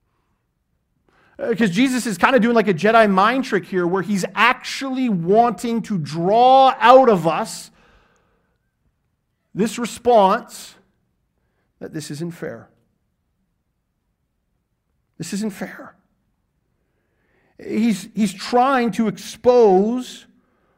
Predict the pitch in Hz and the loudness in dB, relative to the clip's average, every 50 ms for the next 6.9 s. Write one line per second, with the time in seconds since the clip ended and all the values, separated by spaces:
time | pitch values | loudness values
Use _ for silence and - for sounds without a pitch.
0 | _ _ _ _ _ _ _ _ _ - 190 226 240 196 - - 403 381 453 - | _ _ _ _ _ _ _ _ _ -6 -4 -4 -4 -4 -6 -10 -14 -12 -12 -12
1 | - - - _ _ _ _ _ _ _ _ _ _ _ _ _ _ _ _ _ | -12 -14 -18 _ _ _ _ _ _ _ _ _ _ _ _ _ _ _ _ _
2 | _ _ _ _ _ _ _ _ _ - 233 262 269 214 170 160 160 175 202 254 | _ _ _ _ _ _ _ _ _ -4 -2 0 0 0 0 -2 0 2 2 2
3 | 294 294 - - - - 175 131 147 208 - - - - - - _ _ _ _ | 2 0 -4 -10 -8 -6 -6 -4 -4 -6 -10 -12 -18 -20 -20 -20 _ _ _ _
4 | _ _ _ _ _ _ _ _ _ _ _ _ _ _ _ _ _ _ _ _ | _ _ _ _ _ _ _ _ _ _ _ _ _ _ _ _ _ _ _ _
5 | _ _ _ _ _ _ _ _ _ _ _ _ _ _ _ _ _ _ _ _ | _ _ _ _ _ _ _ _ _ _ _ _ _ _ _ _ _ _ _ _
6 | - 180 196 226 262 262 - 202 156 139 135 - 190 190 - - - _ | -14 -12 -10 -10 -10 -12 -12 -14 -16 -16 -14 -14 -14 -14 -16 -20 -20 _